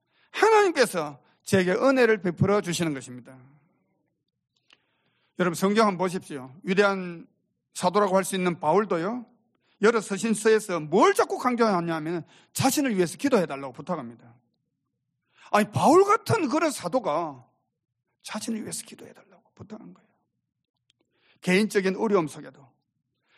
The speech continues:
복음을 전하는 그런 사역 가운데서도 하나님이 함께 해주셔야 되기 때문에 기도해 달라고 부탁한 것입니다.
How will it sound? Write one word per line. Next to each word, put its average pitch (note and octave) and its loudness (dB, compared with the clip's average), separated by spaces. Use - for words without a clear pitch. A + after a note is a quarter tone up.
복음을 A#3 2
전하는 F#3 0
그런 F3+ -2
사역 G#3+ -2
가운데서도 C#3 -18
하나님이 F#4+ 4
함께 C#4+ 0
해주셔야 A#3+ 4
되기 F3 -2
때문에 F#3 -4
기도해 A3 2
달라고 F3+ 0
부탁한 D3+ -14
것입니다. B2+ -20